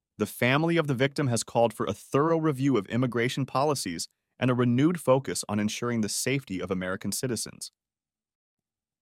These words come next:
Meanwhile, the University of Georgia and Augusta University communities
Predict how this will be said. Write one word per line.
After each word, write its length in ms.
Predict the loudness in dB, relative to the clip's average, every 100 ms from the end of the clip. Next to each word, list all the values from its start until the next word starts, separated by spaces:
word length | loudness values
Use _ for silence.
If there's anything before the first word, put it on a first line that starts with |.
| -2
Meanwhile, 560 | 0 2 0 -2 -6 -12 _ _
the 80 | -2
University 600 | 2 2 2 2 0 -2
of 100 | -2
Georgia 400 | 0 0 0 -2
and 120 | 0 0
Augusta 400 | 2 2 0 0
University 500 | 0 0 -2 -2 -4
communities 560 | -2 -2 0 -2 -4